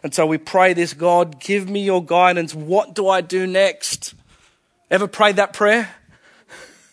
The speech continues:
Some of you are probably praying it this week. "Give me guidance for this thing that I've gotta move into. Give me, what do I do next?" Now, before we look at how God can help us in that way, I want you to do this. Bit of an exercise. It's a cold winter's morning. Let's warm up for a bit.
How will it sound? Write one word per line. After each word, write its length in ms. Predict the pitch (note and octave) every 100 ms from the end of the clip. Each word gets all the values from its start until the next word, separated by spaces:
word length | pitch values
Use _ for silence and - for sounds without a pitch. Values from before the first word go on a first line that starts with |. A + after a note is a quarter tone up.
| _ _ - - -
Some 300 | - - A3+
of 120 | A#3+
you 120 | G#3+ G#3
are 20 |
probably 300 | - G3 G3+
praying 480 | - G3 G3 G3+ G3
it 160 | F#3+
this 180 | G3+ F#3+
week. 460 | F#3+ A3 A#3+ - _ _ _
"Give 160 | - A3
me 120 | A3+
guidance 760 | E3+ F3+ G3+ A3+ G3+ D#3+ - -
for 160 | -
this 180 | F#3+ -
thing 220 | A#3 A3
that 80 | G#3
I've 80 | G3+
gotta 140 | G3+
move 240 | G#3 G#3 G#3+
into. 340 | A#3 - F3+ - - - -
Give 160 | A#3
me, 100 | A#3+
what 220 | A#3+ G3 A3+
do 100 | A#3
I 140 | A3+
do 180 | G#3 A3+
next?" 240 | A3+ G#3+
Now, 80 | G#3+
before 320 | G3 - B3+
we 160 | C4+ G#3
look 240 | G3 A#3+ A3+
at 200 | G3 - - - -
how 160 | G#3+ G#3+
God 300 | G#3 G#3+ G#3+
can 140 | F#3
help 220 | F3+ F3+
us 140 | F3+ F3
in 60 |
that 160 | E3+ D3
way, 160 | D3+
I 60 | C#3
want 220 | D#3 D3+
you 40 | D3+
to 80 |
do 140 | C3+ C3
this. 340 | G#2+ - - -
Bit 100 | D#3
of 60 | C#3+
an 80 |
exercise. 560 | B2+ - B2 - A#2 -
It's 140 | A#2+
a 20 | B2+
cold 300 | - C#3+ C#3
winter's 280 | C#3 B2
morning. 260 | C3+ D3+ D#3+
Let's 200 | C3+ -
warm 160 | C#3 C3+
up 160 | B2+
for 80 | C#3+
a 40 |
bit. 200 | C#3 A#2+